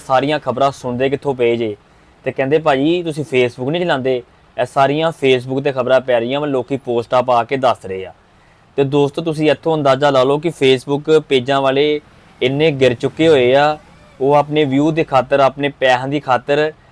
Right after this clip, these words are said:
ਰਾਜਵੀਰ ਜਵੰਦੇ ਵਿਚਾਰੇ ਨੂੰ ਮਾਰੀ ਜਾਂਦੇ ਆ। ਤੇ ਉਹ ਇਹ ਵੀ ਨਹੀਂ ਸੋਚਦੇ ਕਿ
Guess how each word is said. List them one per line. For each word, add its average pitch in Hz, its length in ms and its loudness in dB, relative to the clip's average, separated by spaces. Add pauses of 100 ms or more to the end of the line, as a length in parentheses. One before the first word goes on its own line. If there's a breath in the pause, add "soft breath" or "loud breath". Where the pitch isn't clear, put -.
(340 soft breath)
ਰਾਜਵੀਰ 135 420 4
ਜਵੰਦੇ 135 400 2
ਵਿਚਾਰੇ 135 340 2
ਨੂੰ 139 180 -2
ਮਾਰੀ 127 280 -2
ਜਾਂਦੇ 123 380 0
ਆ। 151 200 0 (460)
ਤੇ - 160 -8
ਉਹ 151 120 4
ਇਹ 151 100 6
ਵੀ 165 100 -2
ਨਹੀਂ 170 100 -2
ਸੋਚਦੇ 139 440 0
ਕਿ 160 300 0